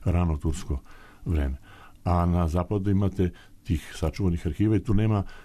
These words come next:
prekida kontinuiteta. To je ne-, prednost onih koji se bave istorijom, e, srednjovekovnom istorijom zapadne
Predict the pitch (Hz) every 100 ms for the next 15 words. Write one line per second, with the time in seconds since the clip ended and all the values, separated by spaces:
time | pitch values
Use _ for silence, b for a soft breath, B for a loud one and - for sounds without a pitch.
0 | - - 95 110 78 - 78 82 73 -
1 | - 76 101 85 85 90 - 92 87 82
2 | - - B B B B - - 82 80
3 | - 82 73 78 78 76 69 65 - 80
4 | 71 71 76 - 78 76 73 73 73 -
5 | - 92 78 76 - 76 80 80 92 82
6 | - 85 71 73 - 65 67 65